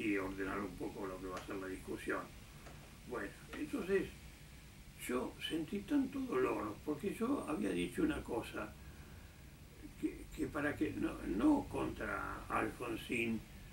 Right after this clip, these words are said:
ni contra, sino para que hiciéramos la autocrítica, porque los alemanes esperaban de nosotros autocrítica, porque ellos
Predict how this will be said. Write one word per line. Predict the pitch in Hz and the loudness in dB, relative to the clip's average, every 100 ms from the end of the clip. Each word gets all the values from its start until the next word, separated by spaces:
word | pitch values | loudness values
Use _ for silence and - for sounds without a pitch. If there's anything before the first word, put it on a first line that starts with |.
| - - - | -14 -12 -4
ni | 135 131 | -2 0
contra, | 120 110 107 104 98 98 101 101 101 - | -2 0 2 2 4 2 -2 -4 -6 2
sino | 139 202 214 - - - - - - - - | 4 6 4 0 -6 -12 -12 -14 -16 -16 -6
para | 151 147 139 | 0 2 6
que | 156 | 4
hiciéramos | - - - 214 220 196 123 | 6 2 2 2 4 4 4
la | 123 | 2
autocrítica, | 120 - 110 - - - 110 107 107 | 0 0 -2 0 2 2 0 -2 -2
porque | 123 143 | 2 4
los | 147 143 | 2 2
alemanes | 185 190 320 320 196 175 - - - - - | 4 6 8 6 6 2 -4 -10 -12 -10 -4
esperaban | - - 95 101 98 - 135 | 0 4 4 6 4 2 2
de | 123 | 2
nosotros | 117 - 180 - - | 2 0 2 2 2
autocrítica, | 135 107 113 101 135 104 107 101 98 92 | 0 -2 -2 0 2 2 0 -2 -2 -4
porque | 104 104 160 | -2 2 6
ellos | 202 196 | 8 8